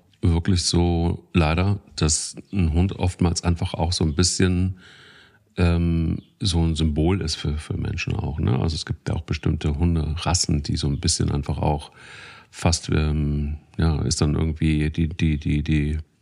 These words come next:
die, die neue Rolex oder die, keine Ahnung, also auch so ein Status oder auch ein Zeichen von Stärke oder einfach auch so, ne? Also Schäferhunde, es gibt ja so ein paar, also es gibt ja auch ein, eine gewisse Form von Mensch, die dann auch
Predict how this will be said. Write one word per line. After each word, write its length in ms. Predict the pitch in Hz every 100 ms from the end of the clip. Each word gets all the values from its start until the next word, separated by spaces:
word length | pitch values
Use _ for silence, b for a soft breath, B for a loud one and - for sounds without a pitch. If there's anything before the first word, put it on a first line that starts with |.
| _ b b b b b b -
die, 500 | - 80 80 78 80
die 80 | 80
neue 200 | 76 76
Rolex 500 | 76 92 71 69 -
oder 240 | 78 69
die, 160 | 69 71
keine 220 | - 80
Ahnung, 240 | 78 73
also 160 | 67 -
auch 100 | 80
so 140 | -
ein 80 | 80
Status 580 | 76 - 78 87 82 80
oder 220 | 76 76
auch 160 | 82 -
ein 100 | 76
Zeichen 340 | - 73 76
von 160 | 69 71
Stärke 600 | - 78 76 85 - 76
oder 240 | - -
einfach 240 | 71 73 -
auch 220 | - 65
so, 240 | - 82 78 B B B B B -
ne? 160 | 87
Also 280 | 85 78 67 67
Schäferhunde, 880 | - 85 80 73 80 76 76 73
es 80 | 76
gibt 160 | - -
ja 60 |
so 40 | 73
ein 80 | 80
paar, 340 | 87 82 -
also 140 | -
es 80 | 82
gibt 140 | 90 -
ja 60 |
auch 160 | 95 -
ein, 320 | 95 80 87 b b b b
eine 60 | -
gewisse 280 | 95 113 -
Form 280 | - 92 98
von 160 | 85
Mensch, 320 | 82 90 101
die 100 | -
dann 240 | 90 87 90
auch 480 | 87 87 87 -